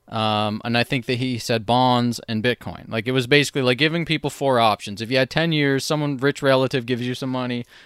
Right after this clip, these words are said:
whatever it is, but you gotta leave it there for ten years. What are you gonna choose? And, uh, he runs the survey every year. And it's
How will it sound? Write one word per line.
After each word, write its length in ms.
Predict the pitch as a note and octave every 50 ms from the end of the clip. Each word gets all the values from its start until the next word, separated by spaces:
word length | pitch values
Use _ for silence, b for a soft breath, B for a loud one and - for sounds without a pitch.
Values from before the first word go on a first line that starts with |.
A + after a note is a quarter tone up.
| b b
whatever 360 | A#2+ B2+ C3+ C3+ B2 C3 C3
it 60 | B2
is, 300 | B2+ B2+ B2 B2 A#2 - B B B B B B B
but 100 | B C#3
you 120 | D3 D3 D#3+
gotta 180 | E3+ D#3 D3+
leave 220 | C#3+ D3+ D#3+ F3+ D#3
it 60 | D#3
there 160 | D3+ C#3+ C3+
for 100 | - C#3
ten 200 | - D3+ C#3 C3+
years. 180 | C3+ C3 A#2+ B2
What 120 | C3+ C3+
are 40 | C3+
you 60 | B2+
gonna 160 | B2 B2 A#2+
choose? 420 | G#2+ - - C3 A2 G#2+ G#2 G#2+ - b b b b b b b b b b -
And, 340 | C3 B2+ C3 C3 B2 A#2+ A#2+
uh, 360 | A#2 A#2 A#2 A#2 A2+ A2+ - - _ _ _ _ _ _ -
he 180 | - - D3 D3
runs 280 | C#3 D#3 D#3+ F3 E3
the 100 | - E3
survey 440 | D3 - C#3+ C3 B2 C3 B2+ A#2 A#2
every 240 | A2+ A2 A#2+ C3+ C#3+
year. 340 | E3+ F#3 F3+ C3+ G#2 F#2+ - b b b b b b b b b b b b -
And 400 | C3+ C3 C3 C3+ C3 B2+ B2+ B2+ _ _ _ _ _ _ _ -
it's 160 | F#3+ F3 -